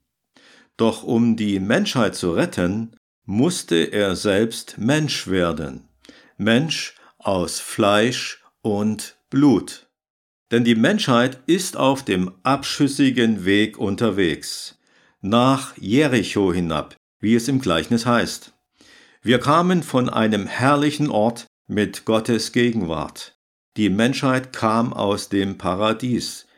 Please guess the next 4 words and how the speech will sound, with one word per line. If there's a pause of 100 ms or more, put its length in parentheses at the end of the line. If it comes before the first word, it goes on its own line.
wie
gesagt. (840)
Im
Gleichnis